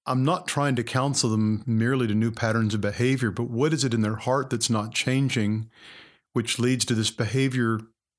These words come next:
being repeated? And it could be that there are motives, idols, desires that have not yet been addressed by me. It could also be that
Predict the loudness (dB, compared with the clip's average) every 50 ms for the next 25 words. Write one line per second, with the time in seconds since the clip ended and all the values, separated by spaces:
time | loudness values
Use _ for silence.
0 | _ _ _ -2 -2 0 0 -2 -2 -4 -2 -2 0 0 0 0 -2 -4 -6 -12
1 | _ _ _ -20 -20 -20 -20 -20 -20 -20 _ _ _ _ _ _ _ -2 0 0
2 | 0 -2 -2 -2 0 0 0 0 -2 0 0 0 -2 -4 -6 -4 -2 -2 0 2
3 | 2 2 2 0 0 0 0 0 0 -2 -4 -4 -2 -2 0 0 2 0 0 0
4 | -2 -2 -4 -4 -2 -2 0 0 0 -2 -4 -6 -8 _ _ -2 0 0 2 2
5 | 0 0 0 -2 -2 -2 0 0 0 0 0 0 0 0 0 0 -2 -2 -2 -2
6 | -2 0 0 0 0 0 0 -2 -2 -2 -2 -2 -2 -4 -2 0 0 2 2 2
7 | 0 0 0 -2 -4 -2 0 0 0 2 0 0 0 0 -2 0 0 2 2 2
8 | 2 2 2 0 0 -2 -6 _ _ _ _ -20 -20 _ _ _ _ _ _ _
9 | _ _ _ -4 -4 -2 -2 0 0 0 2 0 0 0 0 -2 0 0 0 2
10 | 2 2 2 0 0 -2 -2 -2 -2 -2 -4 -8